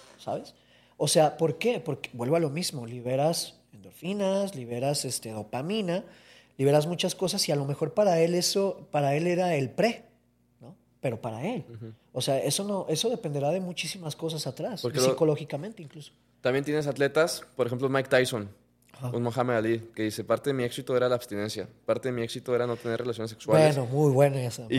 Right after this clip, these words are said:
Speaker 1: buena.
Speaker 2: y
Speaker 1: Ajá.
Speaker 2: ahora hablam-, vamos al otro, al otro est-, extremo. Cuando tú ti-, dejas de tener relaciones sexuales por mucho tiempo, sí llega un momento en el que
Speaker 1: Ah, eso es
Speaker 2: como,
Speaker 1: algo,
Speaker 2: como
Speaker 1: eso
Speaker 2: que
Speaker 1: es una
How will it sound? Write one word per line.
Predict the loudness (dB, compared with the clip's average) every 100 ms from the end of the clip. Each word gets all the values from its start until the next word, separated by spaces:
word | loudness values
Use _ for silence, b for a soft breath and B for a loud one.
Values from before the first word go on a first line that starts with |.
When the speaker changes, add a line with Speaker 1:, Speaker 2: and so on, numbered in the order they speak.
| 4
Speaker 1:
buena. | 4
Speaker 2:
y | 0 0
Speaker 1:
Ajá. | 4 6
Speaker 2:
ahora | 8
hablam-, | 6 4
vamos | 2 2
al | 0
otro, | -2 0 0 2 2 0
al |
otro | -2 -2 0 0
est-, | -2 -6
extremo. | -6 0 2 2 -4 -12 -20 _ _ _ _ _
Cuando | 0 2 2
tú | 0 -2
ti-, | -2 -4 0
dejas | 2 4
de | 2
tener | 0 2
relaciones | 2 0 -2
sexuales | 0 0 0
por | -2
mucho | -4 -2
tiempo, | 0 0 0
sí | -2
llega | 2 2
un |
momento | 2 0 0
en |
el | -2
que | -2 -6 -8 B B B B B B
Speaker 1:
Ah, | 8
eso | 8 8
es |
Speaker 2:
como, | 6
Speaker 1:
algo, | 6
Speaker 2:
como | 6
Speaker 1:
eso | 4
Speaker 2:
que |
Speaker 1:
es |
una | 4